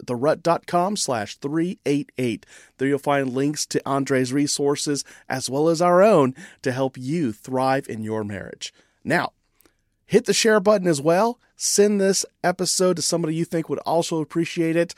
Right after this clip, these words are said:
And you know what? I'm glad you joined me for this episode. I look forward to joining you again on the next one.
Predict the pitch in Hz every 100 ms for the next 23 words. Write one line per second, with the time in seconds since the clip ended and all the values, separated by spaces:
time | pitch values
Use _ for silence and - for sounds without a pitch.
0 | - - - 147 147 143 - 180 196 202
1 | - 156 185 165 185 156 156 185 160 117
2 | 113 113 101 104 117 120 - _ _ _
3 | - 139 156 - 175 175 156 165 185 185
4 | 185 185 196 196 185 190 220 - 147 127
5 | 110